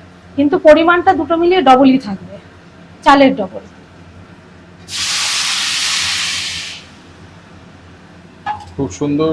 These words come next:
Speaker 2: জল চলে গেল, এরপরে দুধও ঢুকে গেল ভিতরে কড়াইয়ের মধ্যে।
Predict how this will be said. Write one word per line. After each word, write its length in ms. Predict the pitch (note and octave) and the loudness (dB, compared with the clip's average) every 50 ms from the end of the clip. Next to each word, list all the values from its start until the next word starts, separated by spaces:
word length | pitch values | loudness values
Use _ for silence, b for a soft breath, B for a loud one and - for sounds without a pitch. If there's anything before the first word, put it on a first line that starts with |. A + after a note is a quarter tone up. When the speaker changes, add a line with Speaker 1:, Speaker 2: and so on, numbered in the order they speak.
| D3+ D3+ | -4 -4
Speaker 2:
জল 220 | B2+ B2 B2 B2 A#2+ | -2 -2 -2 -2 -4
চলে 240 | - C3+ C3 C3 C3 | -6 -4 -4 -4 -4
গেল, 180 | C3+ C3 C3+ C3+ C3+ C#3 C#3 D3 C3+ | -4 -4 -4 -4 -4 -4 -4 -6 -6
এরপরে 520 | B2 A2 G2+ - A2+ G#2+ G#2+ G#2+ G#2+ G#2+ G#2 - - - - - F2 F2 | -8 -10 -8 -8 -6 -6 -4 -4 -6 -6 -10 -12 -20 -20 -18 -16 -14 -10
দুধও 260 | G2 A2 A#2+ B2 C3 C3 | -6 -6 -2 -2 -2 -2
ঢুকে 240 | B2+ B2+ C3 C#3 C3 | -2 -4 -4 -4 -4
গেল 180 | C3+ C3 C3+ C#3 C3+ | -2 -2 -2 -4 -4
ভিতরে 580 | B2+ C3+ C3+ - C#3 C#3 C#3+ D3 C#3+ D3 C#3+ C#3+ - - - - - - - - - - - - - - - - - - - - - - - - - - - - - - | -6 -6 -6 -6 -6 -4 -4 -4 -4 -4 -6 -8 -12 -16 -16 -18 -20 -20 -20 -20 -20 -20 -20 -20 -20 -20 -20 -20 -20 -20 -20 -20 -20 -20 -20 -20 -20 -20 -20 -20 -20 -12
কড়াইয়ের 400 | A#2 A2+ A2+ A#2+ B2 B2+ B2 B2 | -10 -6 -6 -4 -4 -4 -4 -4
মধ্যে। 360 | B2+ B2+ B2+ B2+ B2+ C#3 D3 | -6 -8 -8 -10 -6 -4 -2